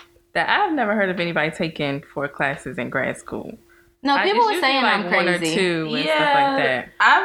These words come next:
Speaker 3: heard of people taking three classes before. Um,
Speaker 2: Y'all, I'm trying to get
Speaker 3: sis.
Speaker 2: done. <laughs> I know, I'm trying to get
Speaker 3: <laughs>
Speaker 2: done. Like,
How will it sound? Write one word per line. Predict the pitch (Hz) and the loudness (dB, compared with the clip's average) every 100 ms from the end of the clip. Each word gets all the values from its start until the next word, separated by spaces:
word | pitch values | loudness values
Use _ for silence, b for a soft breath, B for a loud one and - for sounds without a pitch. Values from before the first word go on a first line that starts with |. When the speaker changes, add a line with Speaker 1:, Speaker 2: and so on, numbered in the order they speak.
| 381 | 4
Speaker 3:
heard | 349 | 2
of | 285 | 2
people | 277 240 233 | 0 -2 -2
taking | 226 202 165 170 | -2 -2 -4 -6
three | - 165 175 208 | -4 -4 -2 -4
classes | 233 233 226 233 226 | -2 0 0 -2 -4
before. | 175 165 - 180 208 240 254 | -6 -8 -8 -4 -2 -2 -4
Um, | 254 247 | -6 -8
Speaker 2:
Y'all, | - - 196 240 254 254 | -4 2 2 4 4 2
I'm | 277 | 0
trying | - 285 269 | 0 0 2
to | 240 | 2
get | 214 | 0
Speaker 3:
sis. | 202 | 2
Speaker 2:
done. | 214 220 220 208 208 | 2 4 4 4 4
<laughs> | 269 | 2
I | 294 240 240 285 | 2 2 4 4
know, | 285 - - 277 247 240 | 4 4 4 6 4 4
I'm | 262 294 | 2 2
trying | 277 254 | 2 4
to | 247 | 2
get | 226 | 2
Speaker 3:
<laughs> | |
Speaker 2:
done. | 254 220 220 208 | 4 4 4 4
Like, | 190 180 175 | 2 2 0